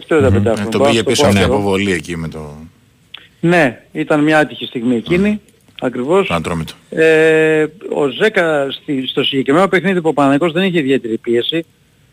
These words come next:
Speaker 2: βοήθησε στη θέση αυτή, διότι με την παρουσία του και με την παρουσία του Μπλαντένοβιτς, όπου πέρασε κεντρικό χαφ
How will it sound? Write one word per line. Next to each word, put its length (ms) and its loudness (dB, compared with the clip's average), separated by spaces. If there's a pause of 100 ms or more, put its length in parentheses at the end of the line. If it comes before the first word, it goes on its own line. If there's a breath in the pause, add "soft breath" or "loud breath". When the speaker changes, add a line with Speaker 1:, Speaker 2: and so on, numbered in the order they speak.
Speaker 2:
βοήθησε 520 0 (100)
στη 120 -8
θέση 240 0
αυτή, 240 0
διότι 460 0
με 140 2
την 100 -4
παρουσία 480 2
του 140 -4
και 120 -2
με 80 2
την 100 -8
παρουσία 320 -2
του 100 -6
Μπλαντένοβιτς, 600 -2
όπου 300 -8
πέρασε 280 -2
κεντρικό 320 -4
χαφ 280 0